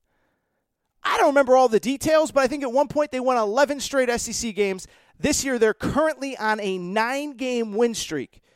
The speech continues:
in S E C play. They're currently on a nine-game win streak in S E C play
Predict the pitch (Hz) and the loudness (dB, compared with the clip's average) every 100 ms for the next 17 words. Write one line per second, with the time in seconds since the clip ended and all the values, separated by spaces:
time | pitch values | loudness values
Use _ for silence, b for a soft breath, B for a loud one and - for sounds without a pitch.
0 | _ _ _ - 277 269 240 262 - 247 | _ _ _ -2 0 0 -2 -6 -6 -6
1 | - 156 120 _ _ _ _ _ _ _ | -4 -4 -4 _ _ _ _ _ _ _
2 | _ _ 233 233 269 254 240 214 214 190 | _ _ 4 4 0 -2 -2 -2 -2 -6
3 | 170 196 220 254 294 254 247 247 226 214 | -6 -4 -2 -4 -6 -6 -4 -4 -4 -4
4 | 208 - 170 - - 226 233 - 220 240 | -4 -4 -4 -4 -4 0 0 -2 -6 -8
5 | - 160 127 | -8 -4 -4